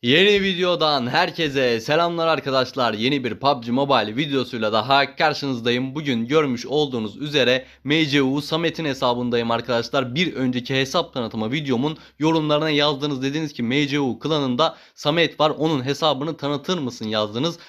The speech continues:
Ben de sizler için Samet'e ulaştım ve, e, sizlere Samet'in hesabını göstereceğim arkadaşlar. Cidden efsane, mükemmel bir hesabı var. Sizler istediğiniz, ben çekiyorum arkadaşlar. Lütfen videoya başlamadan önce like atmayı ve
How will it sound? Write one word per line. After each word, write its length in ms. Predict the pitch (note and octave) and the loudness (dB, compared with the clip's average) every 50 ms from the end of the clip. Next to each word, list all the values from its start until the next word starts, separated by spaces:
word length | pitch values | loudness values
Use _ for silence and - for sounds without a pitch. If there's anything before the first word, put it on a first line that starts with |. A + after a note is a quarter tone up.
| - _ - | -12 _ 0
Ben 200 | F3 E3 D3 B2 | 0 2 2 0
de 80 | B2 | 0
sizler 340 | B2 - E3 D#3+ D3+ E3 C#3 | -2 -4 -8 0 0 2 2
için 220 | B2+ A#2+ - D#3+ | 2 -2 -2 -6
Samet'e 380 | C#3 - D#3 D3+ D#3 C3 B2+ C3+ | -4 -2 -2 -2 -2 -2 -2 -4
ulaştım 500 | A#2 C3+ D#3 D3+ C3+ - - - A2+ A2+ | -2 0 0 0 0 0 -4 -6 -2 2
ve, 200 | C#3+ F3 E3+ - - - _ _ | 2 2 0 0 -8 -20 _ _
e, 320 | - G#2 G#2+ G#2+ A2 A2+ | -2 2 2 2 2 0
sizlere 500 | A2+ - E3+ D#3+ D3 C#3+ C3+ D#3 F3 E3+ | -2 -6 -10 -2 0 2 4 4 2 2
Samet'in 400 | E3 - E3 D#3+ C#3 C3 - F3 | 0 -2 -2 -2 -2 -2 -4 -4
hesabını 500 | D#3 D3 C3 - D3+ C#3+ C#3 C#3 E3 F3+ | -4 -4 -2 0 0 0 0 0 -2 -4
göstereceğim 500 | E3+ C#3+ B2+ A#2 - - A#2 A2 A2+ A2+ | -2 -4 -4 -6 -4 -6 -4 -4 -2 -4
arkadaşlar. 560 | A2+ A2+ A2+ - B2 B2 B2 - - D#3+ C#3 A#2+ | -4 -4 -6 -6 -6 -6 -6 -4 -6 -6 -6 -6
Cidden 420 | B2+ D#3+ - _ _ D3+ C#3+ C3 - | -8 -10 -12 _ _ -6 -6 -6 -4
efsane, 720 | - C3 B2+ B2+ - - - E3 D#3 D3+ D3 D#3+ E3+ E3 - - - _ | -4 -4 -4 -4 -8 -4 0 2 2 2 2 0 -2 -4 -6 -16 -20 _
mükemmel 600 | - C3+ C3 - D#3 D3 D3 D#3 E3+ F3+ E3+ C#3+ B2+ | -14 -10 -6 0 0 0 0 0 0 0 0 0 -2
bir 160 | B2 A2 A2 | -4 -2 -4
hesabı 380 | A#2 A#2+ - B2+ A2+ A2 A#2 | -6 -2 0 0 0 2 2
var. 180 | C3 E3+ F3 - - - _ | 0 0 0 0 -8 -20 _
Sizler 400 | - - F#3 F3+ E3 F3+ F#3 F3+ | -10 -8 -6 -4 0 0 0 0
istediğiniz, 600 | - F#3 - - - E3+ D#3 E3+ F3+ D#3 C3 A#2+ | 0 -6 -8 -8 -8 -6 -4 -4 -4 -6 0 0
ben 180 | D3 F3+ F3+ | 0 0 0
çekiyorum 420 | - - D#3+ C#3+ - D3+ D3 C#3 C3+ | -2 -6 -8 -6 -2 -2 0 0 0
arkadaşlar. 460 | C3 C3 C3 C#3+ C3+ C3+ - D3+ C3+ | 0 -2 -2 -4 -6 -2 -2 -2 0
Lütfen 420 | B2+ D#3 F#3 - - D3+ D#3 E3 E3 - - _ _ - | 0 -2 -4 -4 -2 -2 -2 -2 -2 -8 -20 _ _ -4
videoya 360 | D3 D3 D3+ E3 E3 D#3+ D3+ | -4 -2 0 2 2 2 4
başlamadan 460 | D3+ D3+ C#3+ - D#3+ D#3+ D3+ C#3+ D3 | 2 0 0 0 -4 -4 -2 0 0
önce 400 | C#3+ C#3 C3+ C#3 D3+ D#3 D3+ C#3+ A2+ | 0 0 0 0 0 0 -2 -4 -6
like 380 | A2 A2+ D#3 F#3+ E3+ - - | 0 0 2 2 0 -2 -4
atmayı 360 | D3 C3 - - C3 B2+ B2 B2+ | -6 -6 -6 -4 -4 -4 0 0
ve 200 | D#3 E3 E3 | 0 -2 -2